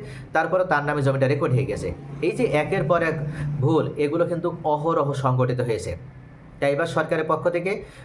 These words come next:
পদক্ষেপ নেওয়া হয়েছে যে নতুন যে রেকর্ড পরিচালিত হবে, এই রেকর্ডে কোনোভাবে কোনো ধরনের ভুলের আর সুযোগ থাকবে না। অর্থাৎ শতভাগ নিরাপদ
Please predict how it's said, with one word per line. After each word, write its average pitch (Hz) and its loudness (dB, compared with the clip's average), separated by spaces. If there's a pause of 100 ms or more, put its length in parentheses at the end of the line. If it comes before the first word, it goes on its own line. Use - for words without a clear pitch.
(140)
পদক্ষেপ 170 2
নেওয়া 175 2
হয়েছে 175 2 (320)
যে 131 2
নতুন 151 2
যে 185 2
রেকর্ড 170 2
পরিচালিত 156 0
হবে, 127 2 (160)
এই 160 0
রেকর্ডে 175 0 (120)
কোনোভাবে 160 0 (380)
কোনো 170 0
ধরনের 175 2
ভুলের 147 2
আর 147 2
সুযোগ 151 -2
থাকবে 160 0
না। 220 -2 (320)
অর্থাৎ 131 -2
শতভাগ 156 0
নিরাপদ 147 2